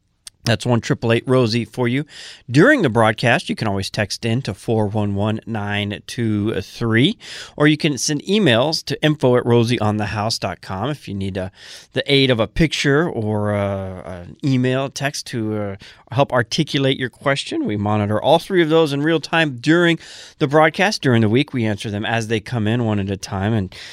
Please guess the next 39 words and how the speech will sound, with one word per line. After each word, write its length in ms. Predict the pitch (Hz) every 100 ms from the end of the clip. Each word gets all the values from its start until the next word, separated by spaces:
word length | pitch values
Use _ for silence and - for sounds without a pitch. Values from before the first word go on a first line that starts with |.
| - -
topics 420 | 151 143 165 -
like 200 | 147 123
last 300 | 147 139 -
Saturday, 360 | 143 123 131 175
where 160 | 147
we 80 | 110
have 140 | 107
the 180 | 107 104
A 60 | 104
P 200 | - 110
S 220 | 101 -
rate 420 | 107 107 113 -
case, 600 | - 117 110 135 - -
uh, 40 | 104
I 220 | 104 107
guess 160 | 165
that 80 | -
was 140 | 101 -
two 160 | 123
Saturdays 500 | - 90 - - 104
ago. 300 | 90 80 - _ _ - - -
Uh, 480 | 110 107 101 98 92
you 120 | 110
know, 60 | 107
that, 180 | 151 214
that 120 | 175
one 120 | 202
took 200 | 196 180
us 160 | 170 -
a 300 | 151 147 147
couple 240 | - 175
days 220 | 165 156
to 60 | 120
get 160 | 107 92
caught 180 | 113
up 160 | 101 90
on 120 | 95
that 200 | 92 90
one. 220 | 82 85